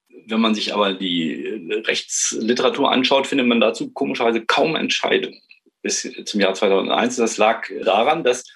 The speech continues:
die Gerichte früher bis zum Jahr zweitausendeins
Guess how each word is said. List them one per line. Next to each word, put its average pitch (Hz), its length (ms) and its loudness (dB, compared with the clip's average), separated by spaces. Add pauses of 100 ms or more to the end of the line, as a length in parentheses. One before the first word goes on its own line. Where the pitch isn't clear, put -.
(180)
die 107 80 -8
Gerichte 123 320 2
früher 139 380 2
bis 139 220 -8
zum 117 80 0
Jahr 107 260 4
zweitausendeins 107 720 0